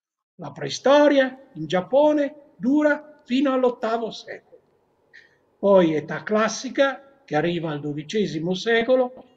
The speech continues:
età medievale fino al diciottesimo secolo, il Medioevo dura sei secoli in Giappone, e poi c'è l'età premoderna e l'età moderna. <clears throat> Le origini della civiltà giapponese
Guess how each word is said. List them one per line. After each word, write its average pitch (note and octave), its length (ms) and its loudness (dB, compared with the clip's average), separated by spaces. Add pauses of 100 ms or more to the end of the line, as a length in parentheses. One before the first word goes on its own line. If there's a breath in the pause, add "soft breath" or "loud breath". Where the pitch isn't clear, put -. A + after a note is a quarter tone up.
(160)
età - 460 -2
medievale A#3+ 1160 4
fino B3 380 0
al G3+ 180 0
diciottesimo A3+ 960 -4
secolo, D#3+ 1040 -6
il D#3 100 -4
Medioevo F#3+ 640 6
dura A#3 500 0 (180)
sei C4+ 380 2
secoli C#3+ 540 -8
in C#3+ 80 -14
Giappone, C4+ 920 -6 (200)
e C#4 120 -4
poi D3 220 2
c'è C#3+ 180 -8
l'età C#3+ 360 -10
premoderna D3 800 -6
e - 40 -20
l'età - 240 -20 (1900)
moderna. D3+ 440 -4
<clears throat> - 40 -18
Le F3+ 140 2
origini G#3+ 600 4 (160)
della D#3+ 760 -2
civiltà C#3+ 420 -8
giapponese D3 800 -4